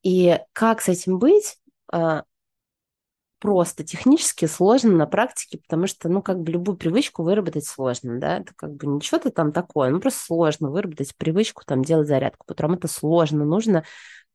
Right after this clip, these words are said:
туда вкладывать сознательные усилия. Так вот, в отношениях, чтобы вот к этой мотивации, а, правильно прийти, а, нужно всег-,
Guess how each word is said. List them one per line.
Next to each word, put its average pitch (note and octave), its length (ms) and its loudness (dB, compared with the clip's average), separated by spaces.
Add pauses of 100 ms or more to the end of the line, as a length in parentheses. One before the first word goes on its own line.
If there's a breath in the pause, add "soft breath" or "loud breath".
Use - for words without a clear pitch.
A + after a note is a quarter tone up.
туда E3 220 2
вкладывать E3 560 -2
сознательные D#3 640 -4
усилия. G#2 420 -10
Так - 160 -18
вот, F3+ 180 0
в - 40 -12
отношениях, C4 600 4 (360 loud breath)
чтобы F3 300 -6
вот F3+ 140 -4
к - 60 0
этой G#3 180 0
мотивации, E3+ 960 0
а, D#3+ 200 -8
правильно D3+ 580 2
прийти, F3 480 0 (1080)
а, D3+ 400 -2 (240)
нужно A3+ 300 0
всег-, - 300 -12